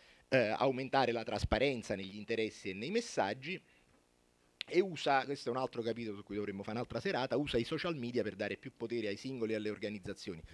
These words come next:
L'uso dei social media in Italia è, è, è penoso, è avvilente. Usano un po' tutti quanti i social media come i vecchi strumenti di propaganda. Adesso in campagna elettorale ne abbiamo avuto esempi,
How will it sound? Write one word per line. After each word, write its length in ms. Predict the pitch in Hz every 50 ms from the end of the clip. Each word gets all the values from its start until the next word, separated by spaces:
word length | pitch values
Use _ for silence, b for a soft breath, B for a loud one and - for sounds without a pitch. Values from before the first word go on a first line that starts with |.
| B B B B
L'uso 240 | B 160 175 165 175
dei 120 | 156 151 143
social 320 | 160 165 - 165 139 139
media 240 | 147 147 139 120 120
in 40 | 117
Italia 320 | 117 117 123 120 117 110
è, 100 | 104 104 -
è, 300 | - 95 104 104 104 - -
è 160 | - 107 107
penoso, 560 | - - 117 113 113 104 92 - - 92 82
è 260 | 90 95 92 95 95
avvilente. 880 | 95 98 95 92 98 92 107 104 110 107 87 82 87 - - - 82 - B B B B B B B
Usano 480 | 147 143 139 - 120 110 117 113 104 - -
un 160 | - 104 98
po' 220 | - 135 127 - -
tutti 280 | - 131 127 - - 120
quanti 300 | 117 123 120 117 - 117
i 40 | 110
social 300 | 143 139 - 131 120 123
media 300 | 127 131 127 117 117 104
come 140 | 110 107
i 60 | 110 120
vecchi 260 | 135 131 - - 113
strumenti 460 | - - - 120 120 120 117 - 113
di 100 | 107 107
propaganda. 680 | - 110 110 104 104 107 101 85 82 85 85 90 82 b b b b b b b
Adesso 360 | b - 107 123 131 - - 120
in 80 | 101
campagna 360 | 98 87 92 98 113 117 120
elettorale 440 | 117 117 113 - 110 104 117 123 113
ne 60 | 107
abbiamo 240 | 101 90 98 101 101
avuto 160 | 104 98 98
esempi, 640 | 95 92 - 107 110 113 104 104 - 101 98 95 92